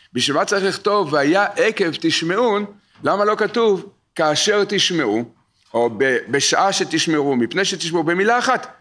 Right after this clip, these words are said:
אתה יכול להגיד בעצם את אותו רעיון. למה צריך לכתוב, "והיה עקב"? השאלה הזאת, למעשה, כל המפרשים דנים בשאלה הזאת, מחז"ל,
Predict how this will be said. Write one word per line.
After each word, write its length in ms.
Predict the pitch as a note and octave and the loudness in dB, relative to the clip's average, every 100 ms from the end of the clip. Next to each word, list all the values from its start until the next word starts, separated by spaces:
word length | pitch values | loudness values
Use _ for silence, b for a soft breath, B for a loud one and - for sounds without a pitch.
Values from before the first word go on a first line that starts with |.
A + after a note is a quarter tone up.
| _ - | _ -4
אתה 120 | D3+ | -2
יכול 200 | D3+ G3+ | 0 0
להגיד 220 | A3 F3 | 0 0
בעצם 280 | D3 F#3+ F3 | 0 0 -2
את 100 | E3+ | -2
אותו 280 | F3 F#3+ F#3 | -2 0 2
רעיון. 440 | F#3 F#3+ G#3 F#2+ - b b | 2 2 0 -2 -8 b b
למה 240 | C3 F#3 G3+ | -2 0 0
צריך 320 | F#3 G3+ F3 | 0 0 0
לכתוב, 500 | F#3+ G3+ G3+ F#3 F3+ B2 | -2 0 2 2 0 0
"והיה 300 | D3 E3+ F#3 | 2 2 2
עקב"? 380 | E3+ F3 A2 E2 _ _ _ B B B | 0 0 -4 -6 _ _ _ B B B
השאלה 480 | B2+ - C#3+ D#3+ A3+ | -2 0 0 0 0
הזאת, 580 | F3+ A2+ G3+ D3+ D3 D3 | 0 0 0 0 0 -2
למעשה, 580 | C#3+ C3+ C3 - F#3+ F3+ | -2 -2 -2 -2 -2 -2
כל 240 | G3 G3+ | 0 0
המפרשים 680 | G3+ F3 - C3 - D#3+ E2+ - _ _ - | 0 -2 -2 -2 -2 -2 -4 -12 _ _ -6
דנים 360 | C3+ D3 G3 | -2 0 0
בשאלה 420 | D#3+ D3 C3+ B2+ E3 | 0 0 0 2 0
הזאת, 340 | D#3 F3 F3+ F3+ D#3+ B B B - | 0 -2 0 0 -2 B B B -4
מחז"ל, 680 | D#3 E3+ C#3 A#2 E3+ F3 | 0 0 0 0 2 2